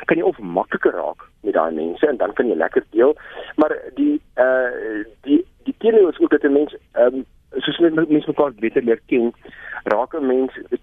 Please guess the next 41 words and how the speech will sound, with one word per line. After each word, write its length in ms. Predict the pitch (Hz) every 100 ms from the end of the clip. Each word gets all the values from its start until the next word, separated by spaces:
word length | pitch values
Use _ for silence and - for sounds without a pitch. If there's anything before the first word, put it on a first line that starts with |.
| _
tel 100 | -
'n 40 | 151
mens 160 | 160
bagasie 480 | - 127 - 156 -
op 120 | 135 -
met 100 | 123
mekaar 280 | 123 131
en 60 | 123
dan 200 | 120 113
loop 140 | 123
'n 40 | 160
mens 160 | 170
later 240 | - 127 135
'n 40 |
bietjie 200 | - 127
op 100 | 175
eiers 300 | - 110 139 151
en 60 |
is 100 | 139
tog 160 | - 202 -
baie 120 | 185
keer 160 | 180 - - - -
'n 80 | -
bietjie 220 | - - 349
versigtig, 500 | - - 196 - -
veral 300 | - 196 170
as, 100 | 151 _ - - - _
eh, 120 | - 277 -
een 140 | 180 175
of 80 |
twee 140 | - 311 - -
van 80 | 160
die 80 | -
partye 360 | - 143 143 139 -
in 80 | 151
die 100 | 151
verhouding 400 | - 107 120 123
dalk 180 | 120 -
'n 60 | -
bietjie 240 | 120 156
meer, 340 | 131 120 120